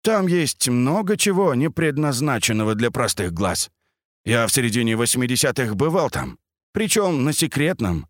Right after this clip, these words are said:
закрытом строящемся объекте. Возможно, он еще и сейчас засекречен. Вам это интересно? «Пожалуй, что да. Мы экстремалы, занимаемся активным спортом.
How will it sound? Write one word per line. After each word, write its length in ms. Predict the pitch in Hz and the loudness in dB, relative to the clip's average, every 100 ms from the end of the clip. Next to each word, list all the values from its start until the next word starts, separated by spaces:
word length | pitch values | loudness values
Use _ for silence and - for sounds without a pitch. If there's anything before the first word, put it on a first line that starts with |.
| - | -2
закрытом 720 | 110 147 139 131 147 160 143 | 0 0 -2 -2 0 -2 -2
строящемся 800 | - 135 123 120 139 123 156 180 | -2 0 0 0 0 0 0 0
объекте. 520 | 220 202 - 85 - _ _ _ _ - | 0 -2 -2 -6 -8 _ _ _ _ -4
Возможно, 500 | 98 104 95 85 98 | -2 0 0 0 0
он 120 | 101 | 0
еще 220 | 101 113 | 0 0
и 80 | 104 | 0
сейчас 420 | 113 117 - 92 | 0 0 0 0
засекречен. 680 | 87 90 131 117 87 90 78 _ _ _ | -2 -2 -2 -2 -2 -4 -6 _ _ _
Вам 340 | 90 110 110 104 | -4 0 0 0
это 380 | 104 - 101 104 | -2 0 0 0
интересно? 680 | 110 123 113 147 214 214 - _ _ _ _ _ _ _ _ _ _ | 0 0 0 0 0 -2 -6 _ _ _ _ _ _ _ _ _ _
«Пожалуй, 360 | 90 90 85 95 | -2 0 0 0
что 220 | - 120 | 0 0
да. 260 | 92 113 - _ _ _ - | 0 0 -4 _ _ _ -2
Мы 260 | 190 220 | 0 2
экстремалы, 680 | 202 - 147 123 120 156 87 - - | 0 0 2 2 2 2 -2 -6 -4
занимаемся 600 | 90 117 107 98 95 113 | 0 2 2 2 0 0
активным 460 | 101 123 104 113 | 0 0 0 0
спортом. 500 | 123 - 139 - 82 | -2 -2 -2 0 -2